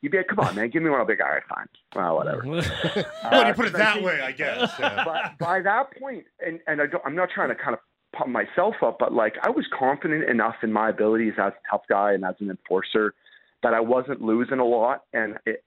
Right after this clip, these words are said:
Speaker 1: I knew that I could probably, you know, gain some momentum here as well. So it, it was, it was up to me being confident in my own abilities, but there were certainly times, like –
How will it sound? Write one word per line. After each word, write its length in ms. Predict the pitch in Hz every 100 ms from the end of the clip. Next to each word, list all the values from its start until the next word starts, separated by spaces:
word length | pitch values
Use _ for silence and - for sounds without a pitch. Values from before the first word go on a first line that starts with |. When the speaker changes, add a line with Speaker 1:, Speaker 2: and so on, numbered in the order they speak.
| _
Speaker 1:
I 120 | 110 113
knew 240 | 113 120
that 220 | 120 110 107
I 80 |
could 180 | 101 -
probably, 840 | - 120 117 127 120 120 120 113 - _ _ _ _ _ _ _
you 120 | 131
know, 260 | 123 107 104 -
gain 280 | 113 143 185
some 120 | - 117
momentum 500 | 104 101 98 - 98
here 240 | 113 107
as 80 | 95 101
well. 340 | 113 107 - -
So 300 | - 104 - - _
it, 100 | 131
it 180 | 120 127
was, 240 | 117 113 113 -
it 60 | 117
was 140 | 113
up 160 | 147 147
to 80 | -
me 220 | 107 120
being 420 | 110 107 98 92 82
confident 540 | - 104 110 113 110
in 60 | 104
my 140 | 101
own 180 | 98 101
abilities, 520 | 92 92 104 113 135 127
but 160 | 107 101 -
there 120 | 143
were 120 | 196 -
certainly 320 | 240 214 175 -
times, 300 | 131 151 123 113
like – 180 | 98